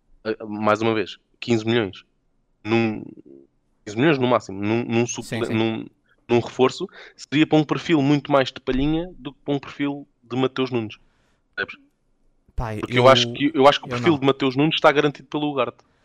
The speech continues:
Speaker 2: Se-, eu não, eu não. Eu era mais para um jogador mais explosivo no meio campo. Um jogador que conseguisse pegar a bola e rasgar. Ahm,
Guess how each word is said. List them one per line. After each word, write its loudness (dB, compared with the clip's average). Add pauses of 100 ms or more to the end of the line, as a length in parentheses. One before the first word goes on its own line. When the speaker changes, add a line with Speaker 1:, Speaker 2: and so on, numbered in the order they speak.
(520)
Speaker 2:
Se-, -10
eu 2
não, -4 (240)
eu -4
não. -2
Eu 0
era 2
mais -4
para -2
um -6
jogador -2
mais -4
explosivo -6
no -8
meio -6
campo. -10 (1300)
Um -4
jogador 0
que -6
conseguisse -12
pegar 2
a -2
bola 2
e -6
rasgar. -4 (760)
Ahm, -2